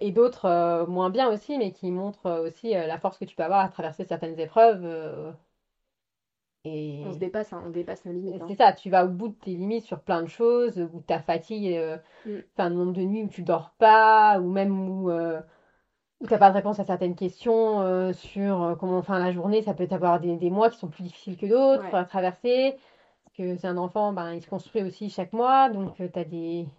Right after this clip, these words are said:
Speaker 1: t'as des crises plus difficiles que <laughs> d'autres à gérer, et qui sont pas forcément évidentes, parce que tu vas gérer une crise d'un enfant qui a dix mois, euh, bah, c'est un bébé, il comprend pas, mais,
Speaker 2: Ouais.
Speaker 1: euh... Toi aussi, tu peux être, euh, fatigué, euh, tu
Speaker 2: Tu
Speaker 1: peux
Speaker 2: sais
Speaker 1: avoir
Speaker 2: pas
Speaker 1: d'autres
Speaker 2: combien de temps ça va durer, tu sais pas,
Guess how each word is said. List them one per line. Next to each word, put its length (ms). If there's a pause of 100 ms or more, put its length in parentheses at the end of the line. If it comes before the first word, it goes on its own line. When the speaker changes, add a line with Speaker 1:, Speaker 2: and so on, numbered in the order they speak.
(180)
Speaker 1:
t'as 80
des 120
crises 420
plus 160
difficiles 280
que 120
<laughs> 120
d'autres 300
à 100
gérer, 340 (540)
et 80
qui 80
sont 120
pas 180
forcément 380
évidentes, 460
parce 200
que 640
tu 220
vas 80
gérer 160
une 80
crise 180
d'un 140
enfant 180
qui 80
a 60
dix 160
mois, 400
euh, 160
bah, 160
c'est 100
un 60
bébé, 180 (120)
il 60
comprend 280
pas, 440
mais, 220
Speaker 2:
Ouais. 120
Speaker 1:
euh... 60 (640)
Toi 120
aussi, 220
tu 120
peux 120
être, 220
euh, 760
fatigué, 1000
euh, 280
tu 80
Speaker 2:
Tu 60
Speaker 1:
peux 40
Speaker 2:
sais 60
Speaker 1:
avoir 160
Speaker 2:
pas 60
Speaker 1:
d'autres 120
Speaker 2:
combien 160
de 60
temps 100
ça 140
va 120
durer, 340
tu 160
sais 140
pas, 300